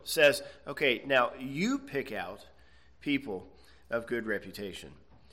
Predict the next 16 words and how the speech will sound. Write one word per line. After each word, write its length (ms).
So 300
basically, 680
you 140
could 160
put 160
it 100
in 180
our 360
language 480
today. 500
The 80
people 500
nominate 800
whom 600
they 180
want 440